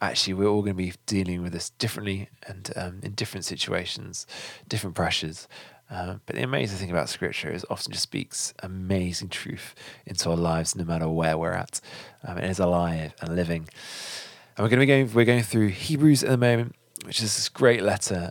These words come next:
about supremacy of Christ, which is just so important,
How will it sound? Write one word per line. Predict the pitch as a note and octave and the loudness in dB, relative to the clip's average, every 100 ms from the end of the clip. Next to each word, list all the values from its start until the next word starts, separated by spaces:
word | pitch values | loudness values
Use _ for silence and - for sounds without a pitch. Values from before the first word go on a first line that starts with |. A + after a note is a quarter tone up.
| - | -6
about | F2+ F#2 F2+ - | -4 -2 -2 -2
supremacy | - G2 G#2 F#2+ F2 F2+ | -4 -2 -2 -2 0 -2
of | D#2+ | -2
Christ, | - G2+ F#2+ - | 0 0 0 -4
which | - - | -8 -4
is | F2 | -2
just | - - - | -2 0 0
so | - F#2+ G2 | 0 -2 -2
important, | F#2+ G#2+ F#2+ F2 - E2+ | -2 0 2 2 -2 -6